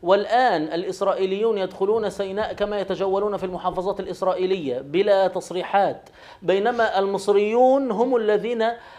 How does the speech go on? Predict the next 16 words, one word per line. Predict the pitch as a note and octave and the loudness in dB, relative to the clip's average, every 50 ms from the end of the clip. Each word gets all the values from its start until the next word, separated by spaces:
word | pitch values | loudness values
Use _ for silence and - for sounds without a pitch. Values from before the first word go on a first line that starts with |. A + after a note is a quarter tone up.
| - - - | -14 -6 -4
إذا | G3+ F#3+ F#3 G3+ | -2 0 2 2
أراد | F#3+ G3 G3+ A#3 B3 A3 A3 | 4 4 4 4 2 0 0
أحد | G#3 G#3 - A3 G#3 G#3+ | -2 -2 -2 -4 -4 -4
منهم | G#3 G#3+ A#3 A3+ G#3+ G#3 G3+ | -4 -2 -2 -2 -2 -2 -2
أن | G3 G3 G3 | -4 -4 0
يذهب | G3+ G#3 A3 G#3+ G#3+ G3 F3 | 0 0 2 2 2 2 2
إلى | G#3 G#3+ G#3+ G#3 | 2 2 2 0
سيناء | - - G#3 G#3 G#3+ A3+ G3+ G#3+ | -2 -2 -2 -2 -2 -2 -2 -2
يجب | G#3 F3+ G3+ F#3+ | -2 -2 -2 0
عليه | F#3 G3+ G#3+ G3+ G3 G3+ | 0 0 0 0 -2 -2
أن | F#3+ F#3 | -4 -6
يستخرج | F#3 F3 - G#3 F#3+ F#3 F3 F3 F3+ | -6 -6 -4 -4 -4 -4 -4 -4 -4
تصريحا | F3 F#3 E3 - F#3+ G3 F#3 - F3 | -4 -4 -4 -4 -6 -6 -6 -6 -8
من | F3 E3+ E3+ | -6 -4 -4
الأمن | F3 E3+ F#3+ G3 F3+ E3+ E3 | -4 -4 -4 -4 -4 -2 2
أولًا. | E3 E3 E3 E3+ E3 C#3+ B2+ A2 | 2 4 4 4 4 4 2 -4